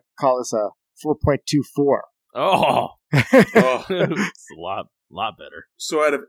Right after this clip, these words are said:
Speaker 3: eighteen check-ins, only eighteen check-ins.
Speaker 1: Eighteen check-ins?
Speaker 2: Oh,
Speaker 3: That's
Speaker 2: shit.
Speaker 3: it. That's all it has. Would you like to take a second guess?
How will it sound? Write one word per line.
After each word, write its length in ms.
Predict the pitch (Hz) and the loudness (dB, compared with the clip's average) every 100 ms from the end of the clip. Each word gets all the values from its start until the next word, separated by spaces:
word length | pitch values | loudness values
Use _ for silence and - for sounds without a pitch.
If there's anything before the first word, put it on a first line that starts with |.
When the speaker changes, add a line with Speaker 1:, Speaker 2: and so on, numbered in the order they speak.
| - | -4
Speaker 3:
eighteen 600 | 170 202 - 208 196 175 | -4 -4 -12 -14 -12 -8
check-ins, 600 | - 147 - 98 110 - _ | -6 -6 -8 -16 -16 -18 _
only 240 | 135 139 | -6 -6
eighteen 480 | 139 120 120 - 269 | -6 -8 -6 0 0
check-ins. 180 | 262 - 196 | 0 -4 0
Speaker 1:
Eighteen 340 | 226 277 285 | 2 2 -2
check-ins? 600 | 269 226 - 294 294 302 - | 2 2 2 -4 -10 -10 -4
Speaker 2:
Oh, 160 | 147 | -4
Speaker 3:
That's 120 | 131 - | -4 -2
Speaker 2:
shit. 220 | 170 127 | 0 -2
Speaker 3:
it. 100 | - _ _ | -6 _ _
That's 80 | - | -2
all 160 | 131 | 0
it 60 | 127 | 0
has. 460 | 120 90 - - - _ - | -2 -4 -10 -16 -18 _ -12
Would 120 | 131 | -8
you 120 | 139 | -4
like 140 | 151 160 | -2 -4
to 60 | - | -4
take 160 | 170 | -6
a 40 | 196 | -4
second 320 | 180 165 135 | -6 -6 -6
guess? 360 | 98 - - | -8 -8 -12